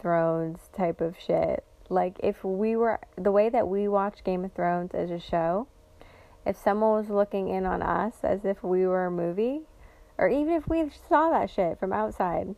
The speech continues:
we would be like, "What the fuck is going on right now? Like, what is going on?" <laughs> All of us walking around with masks,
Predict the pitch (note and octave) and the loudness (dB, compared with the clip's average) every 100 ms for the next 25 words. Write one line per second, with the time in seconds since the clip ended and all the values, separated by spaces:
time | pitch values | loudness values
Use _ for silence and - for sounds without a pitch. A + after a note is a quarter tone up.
0 | - - - - - - - - - - | -16 -20 -20 -20 -20 -20 -20 -20 -16 -4
1 | F3+ F#3+ F#3 F3+ F#3 F3 E3+ E3 - - | 0 2 2 2 2 4 0 -4 -12 -20
2 | - - - - - - - F#3 F#3 G3+ | -20 -20 -20 -20 -20 -20 -6 -6 -2 2
3 | B3 B3+ - C#4 C4+ C4 - - G#3 A3+ | 2 2 0 0 0 -4 -16 -2 2 2
4 | C4 C#4 - - - - - - - - | 0 -4 -10 -20 -20 -20 -20 -20 -20 -10
5 | - G#3+ G3 G3 F#3 F3 E3+ D#3 - G#2+ | 0 0 2 0 0 0 -2 -2 -4 -4
6 | F3+ G3 - - - - - - - - | -4 -4 -6 -20 -20 -20 -20 -20 -20 -20
7 | - - - - F3+ F#3+ F#3+ F3+ F#3+ F#3 | -20 -20 -20 -12 0 2 2 2 4 4
8 | F#3 - F3 E3+ F3+ G3 A3+ A3 - - | 2 -2 -2 0 2 4 2 0 -12 -14
9 | - - - - - - - - - - | -18 -20 -20 -20 -20 -20 -20 -20 -20 -20
10 | - - - - - G#3+ A#3 A#3+ A3+ A3+ | -20 -18 -20 -16 -2 2 2 2 2 0
11 | - - - - - - _ _ - - | -2 -20 -20 -20 -20 -20 _ _ -20 -20
12 | - - _ - F#3 G3+ G#3+ - A3 G#3+ | -20 -20 _ -10 0 2 2 -2 -2 0
13 | G3+ G3+ G#3 G3 F#3+ F#3 F3+ F3+ F#3 F#3+ | 0 0 -2 -4 -6 -4 -4 -2 -2 -2
14 | F#3+ - | -4 -8